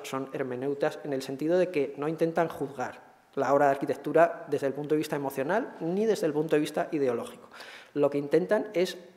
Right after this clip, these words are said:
entender la obra de arquitectura, como dice Goldberger,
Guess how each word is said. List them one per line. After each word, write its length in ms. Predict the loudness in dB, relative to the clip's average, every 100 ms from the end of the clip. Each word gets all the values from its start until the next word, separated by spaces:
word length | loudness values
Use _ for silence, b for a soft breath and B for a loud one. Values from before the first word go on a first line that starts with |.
| -4
entender 680 | -4 0 0 6 4 4 2
la 120 | 4
obra 140 | 6 6
de 60 |
arquitectura, 480 | 4 0 -2 2 0
como 180 | 2 -4
dice 280 | -2 -2 -2 2
Goldberger, 500 | 4 4 2 0